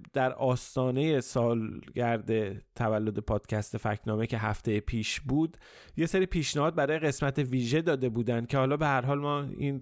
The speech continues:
قسمت رو ضبط کرده بودیم و اون موقع گذشت و اصلاً فرصتش هم نبود که ما بخوایم آماده کنیم، ولی خیلی پیشنهادهای خوبیه، برای س-، فکر می‌کنیم بهشون، انشالله فرصت بشه بتونیم سال دیگه.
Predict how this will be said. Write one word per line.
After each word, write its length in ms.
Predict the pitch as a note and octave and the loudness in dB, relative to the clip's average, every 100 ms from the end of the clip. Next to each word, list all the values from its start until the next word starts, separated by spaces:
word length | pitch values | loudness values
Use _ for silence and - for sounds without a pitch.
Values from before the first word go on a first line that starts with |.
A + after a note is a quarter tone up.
| - | -4
قسمت 440 | B2 - B2+ C3+ D#3 | -4 -2 -2 0 0
رو 60 | |
ضبط 320 | C#3 C#3 D3 | 2 0 0
کرده 300 | - B2 A#2 | 0 0 0
بودیم 280 | C#3 C#3+ C#3+ | -2 -2 -2
و 40 | C3+ | -2
اون 80 | |
موقع 220 | B2 A#2 C3+ | -2 -2 -2
گذشت 640 | C3 A2+ C3+ D#3 - - | -2 0 2 0 -2 0
و 20 | |
اصلاً 240 | C3+ A#2+ C#3+ | 0 2 0
فرصتش 520 | C3+ - C#3+ C3 B2+ | 0 2 0 0 -2
هم 200 | A2 A2 | 0 0
نبود 300 | G#2 G#2+ - | 0 -2 -2
که 200 | G#2+ F#2+ - - - | -4 -4 -12 -14 -4
ما 100 | B2 | -2
بخوایم 240 | A#2+ C3 | 0 0
آماده 260 | B2 B2+ C3 | 2 0 0
کنیم، 260 | D3+ D3+ | -2 0
ولی 180 | D#3+ D#3+ | 0 0
خیلی 200 | D#3+ E3 | 0 -2
پیشنهادهای 480 | - - C3+ B2+ C#3+ | -2 -2 0 2 0
خوبیه، 640 | C3+ E3+ F3+ D#3+ D3 - - _ | 0 -2 0 0 0 -2 -8 _
برای 320 | B2 A#2 B2 | -4 0 0
س-، 440 | A#2+ - - - - - | -2 -8 -14 -16 -18 -18
فکر 380 | C3+ C#3+ C#3 E3 | -4 -2 -2 -4
می‌کنیم 400 | D#3 C#3+ C#3+ C3+ | -2 -2 -4 -2
بهشون، 420 | C#3 B2+ C#3 C3 - - - - | -2 -2 -4 -4 -8 -20 -18 -6
انشالله 360 | A#2+ B2 B2+ A#2+ | 0 2 2 -2
فرصت 420 | - A#2 C3+ B2 | -2 -2 0 -2
بشه 240 | B2 - | -2 -2
بتونیم 400 | B2 A#2+ B2 A#2+ | -2 -2 -2 -4
سال 260 | - A#2 A2 | -2 -4 -4
دیگه. 400 | A2 A#2+ B2 | -4 -2 -2